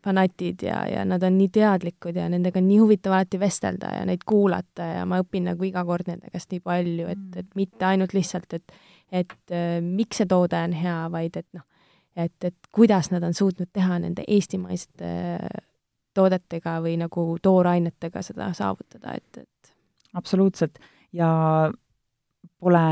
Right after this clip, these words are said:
Speaker 2: mitte ühtegi sellist, äh, toote mõttes tähtsat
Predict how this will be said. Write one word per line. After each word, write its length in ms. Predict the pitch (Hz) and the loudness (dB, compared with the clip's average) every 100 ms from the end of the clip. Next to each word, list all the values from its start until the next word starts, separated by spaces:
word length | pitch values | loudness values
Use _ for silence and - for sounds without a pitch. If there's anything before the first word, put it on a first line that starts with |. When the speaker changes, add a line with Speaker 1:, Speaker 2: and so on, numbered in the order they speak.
| 156 156 | 2 0
Speaker 2:
mitte 500 | - - 196 - 214 | -2 -6 -6 4 4
ühtegi 720 | 240 - 151 - 147 143 143 139 | 6 2 0 0 0 0 0 0
sellist, 420 | 143 151 143 - 147 | 0 -2 -2 -2 0
äh, 140 | 143 - | 0 0
toote 560 | - 233 160 - 147 143 - 104 - - _ | 4 6 6 4 -2 0 0 0 -2 -8 _
mõttes 440 | - 175 - 151 - - | -6 -4 0 -2 -2 0
tähtsat 420 | 196 233 165 | 2 2 -2